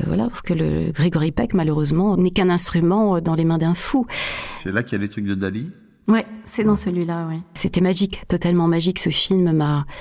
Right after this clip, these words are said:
Speaker 1: complètement, euh, troublée et, et, et guidé ma vie. Je suis une Ingrid Bergman qui passe son temps à soigner les hommes, hein.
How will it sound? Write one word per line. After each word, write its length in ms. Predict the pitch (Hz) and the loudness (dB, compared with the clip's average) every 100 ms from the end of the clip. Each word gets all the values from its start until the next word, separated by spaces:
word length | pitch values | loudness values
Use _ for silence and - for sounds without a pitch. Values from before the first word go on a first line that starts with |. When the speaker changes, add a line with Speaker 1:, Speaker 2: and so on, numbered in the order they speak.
| - - - | -16 -16 -8
Speaker 1:
complètement, 800 | - 196 180 175 170 180 180 165 | -2 0 0 0 2 2 2 2
euh, 220 | 156 156 156 - - - - - - | 2 0 -2 -6 -14 -18 -16 -12 -4
troublée 360 | - 185 185 | 2 4 4
et, 760 | 202 214 165 156 - 165 160 151 | 4 4 4 2 2 2 2 2
et, 160 | - 165 | 0 2
et 60 | |
guidé 280 | 147 165 170 | 2 4 2
ma 140 | 165 | 2
vie. 300 | 214 156 165 - - - - - - - - | 2 0 -2 -6 -10 -10 -12 -14 -14 -6 -2
Je 140 | 147 131 | 0 0
suis 380 | - 170 156 | -2 0 0
une 160 | 143 151 | 2 4
Ingrid 340 | 185 180 175 | 4 4 4
Bergman 500 | 165 147 151 165 196 | 4 2 2 4 2
qui 120 | 190 - | 0 -2
passe 200 | 143 - | -2 -2
son 140 | 139 | -2
temps 160 | 139 185 | 0 0
à 60 | |
soigner 260 | - 175 156 | 2 2 2
les 220 | 190 214 | 2 2
hommes, 160 | 151 151 | 2 2
hein. 160 | 170 | 0